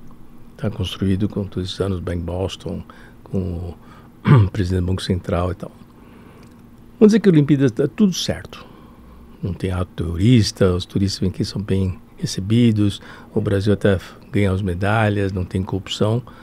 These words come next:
Quanto que a credibilidade do Meirelles pode aumentar?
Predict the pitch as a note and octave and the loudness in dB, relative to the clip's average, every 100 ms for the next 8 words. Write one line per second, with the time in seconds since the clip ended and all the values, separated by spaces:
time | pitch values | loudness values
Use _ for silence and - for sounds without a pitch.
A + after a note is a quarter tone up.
0 | - - - F3 G3+ G3 D#3+ - C#3 C3+ | -20 -20 -2 4 4 4 -6 -2 0 0
1 | - - - - - - - - F#2+ - | -4 -14 -16 -16 -18 -20 -18 -10 -8 -2
2 | A2+ G#2 G#2+ G#2+ A#2 B2 - A2 G#2 G#2 | 0 2 2 2 0 -4 -4 -4 -2 -2
3 | G#2 - F#2+ G2 G2 G#2+ - - | -4 -4 -2 -2 -2 -4 -8 -16